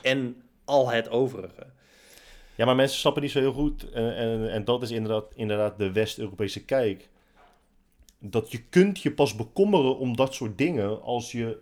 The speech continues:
Speaker 2: als je, eh, al je, al je essentiële levensbehoeftes op dit punt al vanzelfsprekend zijn.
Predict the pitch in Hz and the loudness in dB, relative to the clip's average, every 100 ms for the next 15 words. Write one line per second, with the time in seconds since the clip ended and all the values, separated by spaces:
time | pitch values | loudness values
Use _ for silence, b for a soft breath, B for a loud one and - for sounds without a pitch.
0 | _ 120 113 110 113 110 - _ _ 120 | _ -4 -4 -4 -4 -4 -6 _ _ -14
1 | - 123 123 - 131 131 - - 120 139 | -6 -4 -4 -2 0 0 0 -4 -4 -2
2 | 131 117 120 156 139 104 107 - - 113 | -2 0 0 0 -2 -6 -6 -6 -10 -10
3 | - - b b b b _ _ _ _ | -10 -18 b b b b _ _ _ _
4 | _ _ _ 127 98 147 147 123 127 123 | _ _ _ -4 2 2 2 -4 -2 -2
5 | 120 120 113 - 170 190 101 92 87 | -2 -2 -4 -4 -6 -4 -8 -8 -10